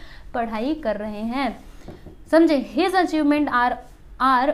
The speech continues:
all the more astounding। देखो यहाँ पे एक वर्ड आया है बच्चों, एकदम ध्यान सुनिएगा, astounding। तो astounding यानी क्या होता है मैं आप लोग को बताना चाहूँगी, अ, मतलब अद्भुत बोल सकते हैं, अद्भुत बोलते हैं ना, अद्भुत। astounding यानी क्या? अद्भुत,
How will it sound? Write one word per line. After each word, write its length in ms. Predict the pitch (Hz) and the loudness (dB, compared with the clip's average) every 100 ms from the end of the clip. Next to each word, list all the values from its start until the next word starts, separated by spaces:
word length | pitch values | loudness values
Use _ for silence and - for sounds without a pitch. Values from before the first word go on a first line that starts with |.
| - | 2
all 320 | 269 311 359 | 6 6 6
the 140 | 381 330 | 4 4
more 260 | 285 285 | 6 4
astounding। 920 | 233 240 - 262 262 294 285 202 185 | 2 -6 -6 -2 2 2 2 -2 -4
देखो 180 | 247 285 | -2 2
यहाँ 220 | 330 285 277 | 2 2 2
पे 140 | 294 | 2
एक 120 | 285 | 0
वर्ड 240 | 240 247 240 | 0 0 0
आया 160 | 233 | -2
है 80 | 233 | -2
बच्चों, 300 | 220 202 269 | -4 -4 -4
एकदम 260 | 247 220 240 | -4 -4 -6
ध्यान 220 | 220 226 | -6 -6
सुनिएगा, 440 | 226 214 214 262 | -8 -8 -4 -4
astounding। 800 | 254 262 - 226 220 226 214 - | -4 -8 -10 -8 -6 -6 -6 -10
तो 120 | 233 | -10
astounding 480 | 233 247 247 262 294 | -10 -8 -2 0 2
यानी 200 | 302 294 | 0 0
क्या 140 | 294 294 | 0 0
होता 240 | 277 269 | 0 -2
है 60 | 269 | -4
मैं 80 | |
आप 140 | 247 233 | -4 -4
लोग 100 | 247 | -6
को 80 | 254 | -6
बताना 320 | 226 220 220 | -6 -8 -8
चाहूँगी, 520 | 220 220 226 269 320 - - - - | -8 -6 -4 -2 -4 -6 -20 -20 -10
अ, 220 | - 214 208 - - | -2 -2 -2 -8 -12
मतलब 720 | 233 233 269 294 269 320 330 330 - - - - | -12 -4 -2 0 0 0 -2 -6 -18 -20 -8 -2
अद्भुत 480 | 269 320 277 370 | 2 2 2 2
बोल 240 | 311 262 226 | 2 0 -2
सकते 260 | 220 196 | -4 -4
हैं, 80 | 220 | -2
अद्भुत 280 | 233 254 311 | -2 -2 0
बोलते 260 | 285 294 381 | 0 0 2
हैं 80 | |
ना, 180 | 370 208 - - - - - | 0 -2 -10 -20 -20 -20 -10
अद्भुत। 360 | 254 240 233 - | -6 -4 -4 -4
astounding 540 | 233 233 254 254 269 | -8 -6 -6 -4 -4
यानी 200 | 262 269 | -4 -4
क्या? 140 | 269 311 | -2 -4
अद्भुत, 440 | - 208 208 190 | -4 -10 -10 -14